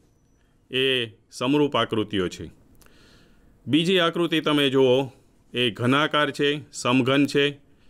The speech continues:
લંબાઈ, પહોળાઈ, ઊંચાઈ સરખા છે, નીચે પણ એ જ વસ્તુ બતાવેલી છે. તો આ બંને આકૃતિઓ,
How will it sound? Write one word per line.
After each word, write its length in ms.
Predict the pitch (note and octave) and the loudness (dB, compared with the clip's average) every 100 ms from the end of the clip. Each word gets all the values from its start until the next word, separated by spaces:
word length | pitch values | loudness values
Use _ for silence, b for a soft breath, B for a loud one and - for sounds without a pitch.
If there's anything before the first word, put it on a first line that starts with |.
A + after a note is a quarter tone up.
| b b b b b _ _ _ - | b b b b b _ _ _ -6
લંબાઈ, 400 | G2+ A#2+ C3 B2+ | 0 2 2 0
પહોળાઈ, 340 | B2 B2 B2 | 2 2 2
ઊંચાઈ 480 | A#2+ B2 C3 B2+ B2+ - - _ | 0 -2 0 0 -4 -10 -20 _
સરખા 440 | - A2+ A2+ B2+ | -6 -6 -2 -2
છે, 260 | B2+ C3+ C3 B2 _ _ _ - - | 0 -2 -2 -8 _ _ _ -20 -6
નીચે 300 | A2+ A#2 C3+ | -4 0 0
પણ 320 | A#2+ A#2 A2+ - b b b - | 0 -2 -2 -8 b b b -4
એ 140 | B2 | -2
જ 80 | A#2 | 0
વસ્તુ 300 | A#2 - A#2+ | -2 -2 -2
બતાવેલી 540 | A#2 A#2+ B2 A#2+ B2 | -2 0 0 0 -2
છે. 220 | A2+ C3 C3+ - b b b b b _ | -4 -4 -4 -12 b b b b b _
તો 460 | B2+ C3 A2+ A2 - _ _ b b b b _ | 2 4 2 0 -10 _ _ b b b b _
આ 400 | C3 C3 B2 A2 | -2 0 0 0
બંને 400 | G#2+ C3+ E3 F3 | 0 0 2 0
આકૃતિઓ, 680 | B2 G#2 G#2+ G2+ G#2+ G2 - | 0 -2 -4 0 0 0 -4